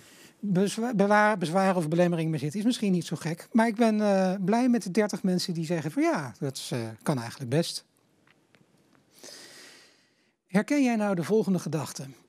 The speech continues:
"Ik wil mijn leidinggevende niet lastigvallen met mijn sores."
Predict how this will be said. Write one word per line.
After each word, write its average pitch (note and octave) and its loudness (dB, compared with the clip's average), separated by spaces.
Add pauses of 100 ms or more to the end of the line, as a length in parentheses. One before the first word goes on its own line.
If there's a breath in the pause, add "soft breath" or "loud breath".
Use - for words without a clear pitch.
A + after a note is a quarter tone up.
"Ik A3 2
wil C4 4
mijn G#3 4
leidinggevende F3 0 (260)
niet G3+ 4
lastigvallen F#3+ -2
met E3+ 0
mijn E3 0
sores." C3 -6